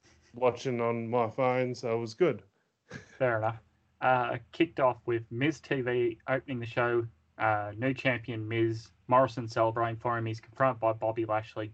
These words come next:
Speaker 2: given an ultimatum to challenge Lashley in an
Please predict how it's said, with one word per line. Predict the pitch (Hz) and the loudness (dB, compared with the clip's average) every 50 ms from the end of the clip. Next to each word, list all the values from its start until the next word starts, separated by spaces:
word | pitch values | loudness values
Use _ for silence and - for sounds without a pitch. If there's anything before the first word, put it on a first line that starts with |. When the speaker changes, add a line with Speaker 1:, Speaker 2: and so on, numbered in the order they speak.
| - | -6
Speaker 2:
given | - 135 127 123 131 123 | -4 -4 -4 -2 -4 -6
an | 120 113 113 - - | -6 -8 -10 -6 -4
ultimatum | 120 120 113 - - 117 113 113 113 113 113 113 113 113 | -4 -4 -4 -6 -2 0 2 2 2 0 -2 -6 -8 -10
to | - - 113 107 104 104 - _ _ _ _ _ _ _ _ _ _ _ _ _ _ | -8 -6 -6 -6 -6 -10 -14 _ _ _ _ _ _ _ _ _ _ _ _ _ _
challenge | - - - 131 131 135 131 127 - | -6 -2 0 2 2 2 0 -4 -4
Lashley | 120 120 117 117 113 - - 135 123 117 113 | -2 0 0 0 -2 -4 -8 -4 -4 -2 -4
in | 113 110 | -4 -6
an | 110 104 | -8 -12